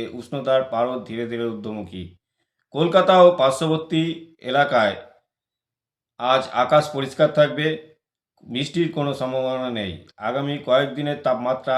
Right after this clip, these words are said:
এক থেকে দু ডিগ্রি সেলসিয়াস ওঠানামা করতে পারে। উত্তরবঙ্গ,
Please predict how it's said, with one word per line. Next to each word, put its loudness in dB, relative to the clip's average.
এক 0
থেকে -8
দু -12
ডিগ্রি -10
সেলসিয়াস -2
ওঠানামা -6
করতে -12
পারে। -6
উত্তরবঙ্গ, 2